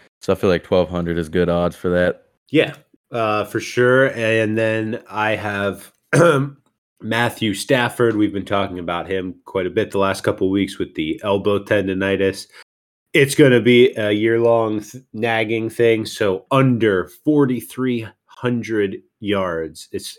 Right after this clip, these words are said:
Speaker 2: it's technically forty-three hundred and a half yards, so he can get to forty-three hundred even. But under that number, I think they're gonna run the shit out of the ball this year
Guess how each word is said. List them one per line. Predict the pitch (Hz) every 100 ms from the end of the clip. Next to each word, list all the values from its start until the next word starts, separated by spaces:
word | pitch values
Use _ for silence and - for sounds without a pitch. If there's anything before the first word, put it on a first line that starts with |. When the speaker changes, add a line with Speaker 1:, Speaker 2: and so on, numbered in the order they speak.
| -
Speaker 2:
it's | 104 -
technically | 120 110 110 110
forty-three | 95 123 117 107 104 107 110
hundred | 104 107 101 101
and | 92 90
a |
half | 85 107 98
yards, | 107 101 98 98 - - - _
so | - - 90 87
he | 87 107
can | 90
get | 90 90
to | 90
forty-three | - 120 147 135 - 131 110
hundred | 117 107 107
even. | 98 120 107 110 107 107 _ _ _ _ _ _
But | - 101 95 -
under | 131 135 131 127
that | 120 120 127
number, | 117 113 113 113 110
I | 107
think | - 110 95
they're | 110
gonna | 95 101 92
run | 92 107 110 110
the | 98
shit | 87 - 120 113 -
out | 101
of | 101
the | 98
ball | 92 101 104
this | 101 98 -
year | 104 98 98